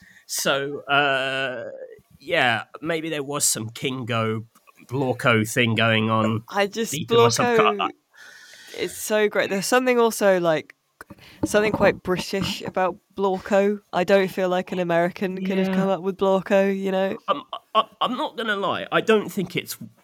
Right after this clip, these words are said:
Speaker 1: I personally don't think it's one of my best ever tweets,
Speaker 2: <laughs>
Speaker 1: which is what made its success, A, slightly baffling, and C, saddening, 'cause I think I, I think I have better tweets.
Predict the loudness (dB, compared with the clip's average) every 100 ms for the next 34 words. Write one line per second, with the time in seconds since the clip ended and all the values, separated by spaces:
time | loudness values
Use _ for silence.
0 | 0 2 2 0 -2 -2 -2 -2 -2 -4
1 | -6 -8 -6 -2 -2 -2 -4 -2 -2 -2
2 | -4 -2 -2 -2 -4 -6 -2 0 0 -2
3 | -8 -12 -16 -2 2 2 0 -2 -2 -2
4 | -2 0 0 0 0 -2 0 -2 0 0
5 | -2 -4 _ -2 -2 -2 -4 -6 -6 -6
6 | -2 -2 -2 -4 -4 -4 -6 -6 -6 -2
7 | 0 0 -4 -8 -6 -4 -4 -6 -8 -8
8 | -10 -10 -6 -2 -2 -4 -4 -6 -6 -12
9 | -16 -20 0 0 0 -6 -18 -20 -20 -20
10 | -16 -4 0 2 0 -2 -6